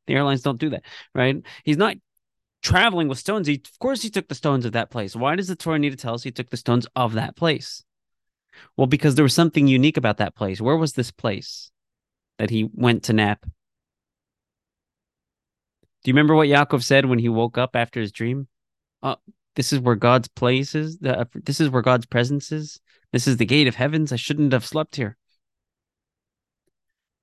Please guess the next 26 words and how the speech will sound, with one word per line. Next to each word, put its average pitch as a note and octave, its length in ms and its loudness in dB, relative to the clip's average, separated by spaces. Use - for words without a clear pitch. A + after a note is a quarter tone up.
This G3+ 180 4
was F#3+ 140 6
ground F#3+ 380 6
zero. F#3 320 8
This D#3+ 160 4
is E3+ 100 4
where E3+ 160 4
the D3+ 140 4
altar E3+ 340 2
was C3 160 -2
going C3+ 260 0
to B2 100 -4
be A#2 120 -2
on A2+ 100 0
Mount C#3+ 200 -2
Moriah C3+ 540 -2
two D3+ 140 -10
thousand B2+ 420 -2
years B2+ 200 -6
later. C3 320 -6
This D#3+ 180 -4
is D#3 140 -2
where C#3+ 160 0
the B2+ 100 -2
binding D3 500 2
of C3+ 120 -6